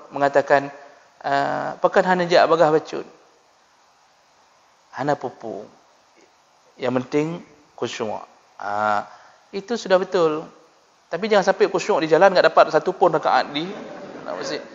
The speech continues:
Khusyuk dia jalan di, di jalan. Dia nggak dapat di masjid. Ah, hanya salah juga. Nah, jadi maksudnya, usahakan perkirakan dapat.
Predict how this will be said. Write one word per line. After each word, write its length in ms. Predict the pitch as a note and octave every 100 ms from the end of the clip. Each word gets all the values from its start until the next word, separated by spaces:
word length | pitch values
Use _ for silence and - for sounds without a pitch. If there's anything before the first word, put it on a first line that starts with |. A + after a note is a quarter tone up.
| - -
Khusyuk 720 | - F#3 G3+ F#3 F3+ F3+ F#3
dia 80 | C#3
jalan 320 | B2+ A#2+ A2
di, 240 | A2 A2 A2
di 160 | A2
jalan. 240 | G#2+ G2+ G2+ - - _ _ _ _ _ _
Dia 80 | B3
nggak 240 | C#4 F#3+ -
dapat 140 | -
di 80 | G3
masjid. 320 | G#3 G3+ E3+ - -
Ah, 160 | G#2+
hanya 160 | G#2+ F#3+
salah 240 | G#3 G#3+
juga. 320 | G#3+ A3+ - - - -
Nah, 240 | - G#2+
jadi 80 | A2+ G3
maksudnya, 560 | E3+ - B2+ A2 D3+ -
usahakan 640 | G3 - D#3 C#3+ F#3+ F#3
perkirakan 560 | F3 D#3 D3+ C#3 D#3+ B2
dapat. 480 | G2 - G#2 A#2